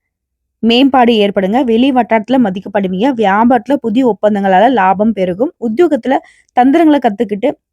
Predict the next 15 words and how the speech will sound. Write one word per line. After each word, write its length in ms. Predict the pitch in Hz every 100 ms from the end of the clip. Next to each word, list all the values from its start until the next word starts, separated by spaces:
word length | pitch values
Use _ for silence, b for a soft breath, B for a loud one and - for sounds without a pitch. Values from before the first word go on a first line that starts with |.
| _ -
அதனால 340 | 220 247 240 -
தன்னம்பிக்கை 500 | 233 247 254 220 269
துளிர் 300 | - 247 247
விடக்கூடிய 320 | 226 214 202
நாளா 260 | 190 185 233 -
இன்னைக்கு 300 | 226 208 -
அமையும். 340 | 190 190 202 262 _ _ b b b b b
மேலும் 260 | 285 320 370
இந்த 100 | 320
நாள்ல 220 | 262 240 247 - _ -
உங்க 120 | 226
மனசுக்கு 360 | 226 220 - 269
வந்து 140 | 247
அமைதி 340 | 247 220 277 285
வேணும்ன்றனால 640 | 262 226 226 202 196 190